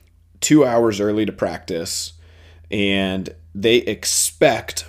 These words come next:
more out of their teammates and the people around them. So naturally, what starts to happen is the whole team starts to show up an hour early or an hour and fifteen minutes early,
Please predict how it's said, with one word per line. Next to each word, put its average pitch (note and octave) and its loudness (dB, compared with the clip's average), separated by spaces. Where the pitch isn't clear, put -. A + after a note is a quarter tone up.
more A#2 2
out G#2+ -2
of F#2+ -2
their F#2 -6
teammates D3 -4
and G#2+ -6
the F#2+ -8
people A2+ -4
around E2+ -8
them. G#1+ -14
So A#2 2
naturally, C3 2
what A#2 2
starts A2+ -2
to G#2+ -10
happen A2 -2
is F#2+ -2
the G2+ -4
whole A#2 0
team A2 -2
starts - -6
to G2+ -8
show F#2+ -4
up F2+ -8
an - -6
hour A2+ 6
early E2+ -4
or F#2+ -6
an F#2 -8
hour G#2+ -2
and G2+ -4
fifteen A#2 -2
minutes F#2 -8
early, F#2 -6